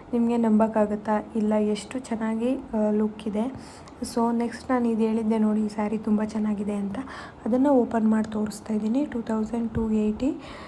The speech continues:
ಗೆ ಎಷ್ಟು ಗ್ರ್ಯಾಂಡ್ ಲುಕ್ ಇರುವಂತಹ ರಿಚ್ ಲುಕ್, ಆ, ನೀವೇ ನೋಡ್ತಾ ಇರ್ಬೋದು ಎಷ್ಟು ಬ್ರೈಟ್ ಇದೆ ಅಂತ. ಲಾಂಗ್ ಬಾರ್ಡರ್ ಸೀರೆ ಬಂದಿದೆ ಇದು. ಆ, ತುಂಬ ಚೆನ್ನಾಗಿದೆ ಅಂತಾನೆ, ಆ, ಹೇಳ್ಬೋದು. ನನಗೆ, ಆ, ಇಷ್ಟ ಆದಂಥ one of the favorite ಸ್ಯಾರಿ ಇದಾಗಿತ್ತು. ಆ, so ನೆಕ್ಸ್ಟ್ ನೀವು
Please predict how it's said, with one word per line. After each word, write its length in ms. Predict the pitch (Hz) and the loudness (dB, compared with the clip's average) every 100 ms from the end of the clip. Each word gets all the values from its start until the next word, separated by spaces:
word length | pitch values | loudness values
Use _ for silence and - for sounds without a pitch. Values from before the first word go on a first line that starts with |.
| - - | -18 -4
ಗೆ 160 | 240 247 | 0 2
ಎಷ್ಟು 360 | 233 220 - | 0 -4 -4
ಗ್ರ್ಯಾಂಡ್ 360 | 226 226 220 254 | -2 0 0 2
ಲುಕ್ 220 | 269 269 | 0 2
ಇರುವಂತಹ 420 | 254 233 226 233 240 | 0 0 -2 0 2
ರಿಚ್ 320 | 247 254 - | 2 0 -4
ಲುಕ್, 400 | 240 233 - - | -4 -4 -8 -6
ಆ, 120 | 240 | -2
ನೀವೇ 320 | 220 220 233 240 | 0 0 0 0
ನೋಡ್ತಾ 300 | 226 220 220 | -2 -2 -2
ಇರ್ಬೋದು 240 | 214 214 | -2 -2
ಎಷ್ಟು 260 | 208 - 214 | -4 -2 0
ಬ್ರೈಟ್ 400 | 208 214 226 233 | 2 2 0 -2
ಇದೆ 180 | 214 | 0
ಅಂತ. 240 | 208 202 214 | 0 -2 -2
ಲಾಂಗ್ 400 | 202 202 208 226 | 0 0 0 0
ಬಾರ್ಡರ್ 280 | 220 208 214 | 2 2 0
ಸೀರೆ 320 | - 220 214 | -2 -2 0
ಬಂದಿದೆ 460 | 208 202 202 196 202 | 0 0 -2 -2 -2
ಇದು. 320 | 196 247 262 - - - - - | -2 -2 -2 -10 -16 -14 -12 0
ಆ, 160 | 220 214 | 2 4
ತುಂಬ 300 | 226 226 240 | 4 4 4
ಚೆನ್ನಾಗಿದೆ 560 | 240 208 226 240 220 | 2 0 2 2 2
ಅಂತಾನೆ, 500 | 220 208 214 208 285 - - - | 2 2 2 2 0 -4 -12 -2
ಆ, 100 | 240 - | 0 4
ಹೇಳ್ಬೋದು. 540 | 233 220 220 214 233 | 4 4 2 2 2
ನನಗೆ, 500 | 226 214 214 247 302 | 2 2 2 0 -2
ಆ, 480 | 311 - 220 208 208 | -4 0 4 4 4
ಇಷ್ಟ 300 | 214 208 - | 2 0 0
ಆದಂಥ 380 | 240 226 226 226 | 0 0 -2 0
one 200 | 220 214 | 0 0
of 180 | 220 | 0
the 140 | 233 220 | -4 -2
favorite 360 | 220 214 233 | 0 2 -2
ಸ್ಯಾರಿ 320 | 226 220 208 220 | 0 0 2 2
ಇದಾಗಿತ್ತು. 680 | 294 202 208 208 208 - 254 - - - - - - | 0 0 -2 -4 -6 -6 -6 -8 -14 -14 -14 -16 -2
ಆ, 240 | 233 226 226 | 2 2 0
so 260 | 226 254 | 0 2
ನೆಕ್ಸ್ಟ್ 300 | 247 254 - | 2 0 -4
ನೀವು 260 | 285 - | -6 -6